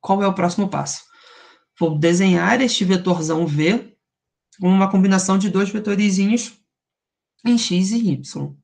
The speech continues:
da mesma forma que eu fiz anteriormente. Repare aqui, né? Agora eu tenho um V X, que é paralelo ao eixo X,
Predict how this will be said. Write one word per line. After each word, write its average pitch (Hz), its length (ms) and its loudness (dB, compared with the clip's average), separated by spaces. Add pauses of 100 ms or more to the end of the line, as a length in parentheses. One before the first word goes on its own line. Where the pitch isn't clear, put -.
da 147 120 -6
mesma 156 240 -2
forma 160 200 -4
que 175 80 -6
eu 180 40 -4
fiz 180 340 -6
anteriormente. 175 840 -6 (1700)
Repare 180 280 2
aqui, 180 200 -6
né? 139 220 -2 (560)
Agora 160 280 2
eu 160 60 2
tenho 139 320 0
um 151 120 2
V 156 140 0
X, 185 480 -2
que 180 80 -2
é - 20 0
paralelo 143 680 0
ao 143 160 -2
eixo 139 240 -4
X, 180 520 -4